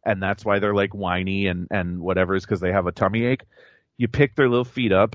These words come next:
and you make, like, you kinda fold their knees up toward their chest, and that helps move the gas bubbles out of their little, their little baby butts. There's a little parenting tip for you, all of you out there. Um, that's what he was doing <laughs> with one of Greg Valentine's legs. And it was a reverse half crab.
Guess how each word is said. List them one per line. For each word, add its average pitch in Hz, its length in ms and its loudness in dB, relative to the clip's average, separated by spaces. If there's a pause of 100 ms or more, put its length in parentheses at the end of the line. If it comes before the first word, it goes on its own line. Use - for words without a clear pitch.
and 107 120 -2
you 101 80 -4
make, 101 320 -4
like, 104 220 2
you 107 100 -12
kinda 107 240 0
fold 117 320 -4
their 120 140 0
knees 110 420 0
up 110 200 4
toward 110 240 -2
their 98 100 -2
chest, 131 440 4
and 113 120 -4
that 127 120 0
helps 151 300 -6
move 180 200 -10
the - 40 -16
gas 185 300 -4
bubbles 98 320 -4
out 117 120 4
of 117 80 0
their 123 140 0
little, 135 300 -2 (320)
their 131 80 -4
little 143 160 0
baby 147 240 4
butts. 139 440 2 (380)
There's 127 140 -8
a - 20 -6
little 143 140 -2
parenting 104 480 0
tip - 240 -4
for 98 140 -12
you, 85 280 -6 (160)
all 101 160 -4
of 95 80 -6
you 104 160 0
out 92 180 4
there. 85 240 -2 (400)
Um, 127 380 4 (720)
that's 247 200 6
what 262 80 0
he 269 80 0
was 269 140 -2
doing 233 420 4 (360)
<laughs> - 340 -10
with 254 220 0
one 247 140 4
of 226 100 0
Greg 233 160 4
Valentine's 208 560 0
legs. 175 320 0 (760)
And 160 140 -2
it 175 80 -2
was 180 140 -2
a 190 60 0
reverse 190 360 0
half 233 240 4
crab. 104 320 0